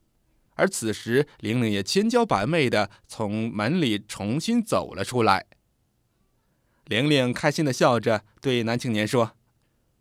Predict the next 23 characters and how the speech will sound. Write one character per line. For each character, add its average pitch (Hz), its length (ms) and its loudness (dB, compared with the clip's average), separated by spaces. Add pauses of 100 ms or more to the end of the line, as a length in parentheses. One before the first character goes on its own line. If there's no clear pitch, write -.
(320)
：“如 190 160 0
果 147 400 4 (120)
我 135 100 -2
没 135 100 0
有 160 120 2
认 208 160 0
错 220 260 0
的 147 120 4
话， 120 360 4 (400)
你 135 120 -2
就 254 140 0
是 233 120 -6
高 254 220 0
我 156 120 2
一 127 140 -4
届 214 180 -2
的 147 180 2
足 160 320 -4
球 147 200 -6
王 160 260 -2
子 104 400 -4 (140)
向 113 400 -2
东。” 226 300 0